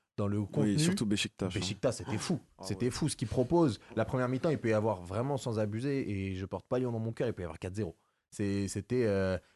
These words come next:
Speaker 1: euh, un festival. Euh, Cherki, Lacazette, ils en ont tous eu, euh, voilà, des barres, des poteaux, tout ce que tu veux. Donc là, pour moi, Lyon est,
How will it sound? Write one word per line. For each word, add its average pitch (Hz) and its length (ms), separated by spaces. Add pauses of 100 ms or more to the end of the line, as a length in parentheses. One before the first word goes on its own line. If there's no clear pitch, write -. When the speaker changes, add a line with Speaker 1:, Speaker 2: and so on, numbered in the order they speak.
(260)
Speaker 1:
euh, 71 120 (220)
un 92 200
festival. 120 680
Euh, 95 640
Cherki, 104 540
Lacazette, 98 640
ils 98 40
en 90 160
ont 92 40
tous 107 260
eu, 110 160
euh, 92 80
voilà, 92 240
des 92 160
barres, 90 220
des 92 80
poteaux, 95 360
tout - 140
ce - 60
que 110 80
tu 98 140
veux. 101 200 (440)
Donc 107 120
là, 123 80
pour 110 140
moi, 127 140
Lyon 131 420
est, 98 200